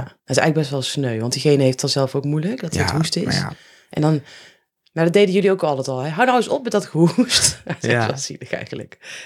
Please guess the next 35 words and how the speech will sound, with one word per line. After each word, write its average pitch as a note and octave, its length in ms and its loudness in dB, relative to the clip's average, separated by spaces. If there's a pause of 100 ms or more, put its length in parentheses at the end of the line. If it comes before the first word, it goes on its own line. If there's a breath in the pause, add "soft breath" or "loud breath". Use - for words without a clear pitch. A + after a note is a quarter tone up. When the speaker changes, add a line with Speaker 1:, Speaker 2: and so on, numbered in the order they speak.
(100)
Speaker 1:
Nou G#2+ 160 -2
goed. - 240 -12 (520 loud breath)
Vandaag E4+ 420 4
gaan D4 140 4
we C4 60 4
jullie A3 160 -2
het - 100 -10
verhaal G3+ 240 0
vertellen F3 440 0 (280 soft breath)
van E3+ 160 0
Jonestown. D#3+ 920 0 (100)
Een E3 120 -2
verhaal E3 380 0
dat E3+ 160 0
door D#3 140 0
meerdere G#3 500 2
luisteraars F3 560 2
is - 120 -6
aangevraagd E3+ 640 -2 (300 loud breath)
en E3 100 0
wat F3 180 2
echt G3 200 -2
een F#3 80 -4
afschuwelijk A3+ 800 -6 (140)
verhaal B2 420 -8
is. - 300 -16 (180)
Speaker 2:
Ja, B2+ 160 0
en C3 100 2
omdat C#3 260 4
er D3+ 80 4
zoveel D3+ 520 4
over C3 200 4
te B2 80 -4
vertellen A2+ 380 2
is, - 160 -2